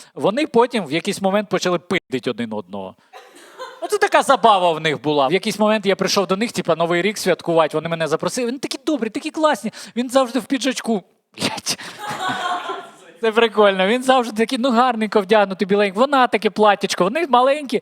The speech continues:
Вони в якийсь момент просто починають пиздити один одного. Типа: «Ти скотіна, ти нікуди не підеш». Він її хватає, просто палець виламує, і хуйочить її, коротше, падають, вони, блядь, б'ють вазу, коротше. В якийсь момент я їх розтягую, я їх раз п'ятсот, коротше, розтягував.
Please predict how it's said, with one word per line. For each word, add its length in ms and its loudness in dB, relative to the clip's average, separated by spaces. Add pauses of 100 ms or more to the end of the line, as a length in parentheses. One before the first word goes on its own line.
(120)
Вони 240 2
в 40 0
якийсь 280 -2
момент 280 0
просто 320 0
починають 420 -2
пиздити 380 -4
один 200 -2
одного. 320 -4
Типа: 220 -2
«Ти 200 -6
скотіна, 460 -4
ти 140 -6
нікуди 320 -2
не 60 -6
підеш». 360 -2
Він 80 -8
її 100 -8
хватає, 380 -2
просто 380 -8
палець 400 -2
виламує, 460 -2
і 80 -8 (220)
хуйочить 720 -6
її, 80 -2
коротше, 340 -2 (100)
падають, 360 2
вони, 140 -4
блядь, 300 -4
б'ють 260 -2
вазу, 340 2
коротше. 360 0 (340)
В 20 -8
якийсь 240 -2
момент 280 0
я 120 4
їх 160 0
розтягую, 540 2
я 80 4
їх 140 -2
раз 240 2
п'ятсот, 440 0
коротше, 360 2
розтягував. 600 2